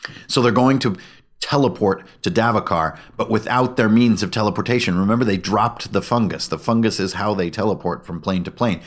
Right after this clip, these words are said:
So it's a one-way ticket, y'all. <laughs> So they need to go make some nachos, and I need to do a little bit of prep on Davokar. So as we enter this ancient forest, I switch my terrain, right, and I get something ready.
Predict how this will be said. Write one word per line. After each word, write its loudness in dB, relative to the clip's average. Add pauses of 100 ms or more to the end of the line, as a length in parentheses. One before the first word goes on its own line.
(120)
So 0
it's 0
a 4
one-way 4
ticket, 0
y'all. 0 (180)
<laughs> -2 (320)
So 4
they 4
need 4
to 0
go 4
make 4
some -2
nachos, 0
and -2
I 2
need 0
to -2
do 2
a 2
little 0
bit 0
of -8
prep -4
on -4
Davokar. -2 (380)
So 0
as 0
we 2
enter 0
this 0
ancient -4
forest, 0
I -6
switch -2
my 2
terrain, 0
right, -2
and -10
I -4
get -6
something -8
ready. -2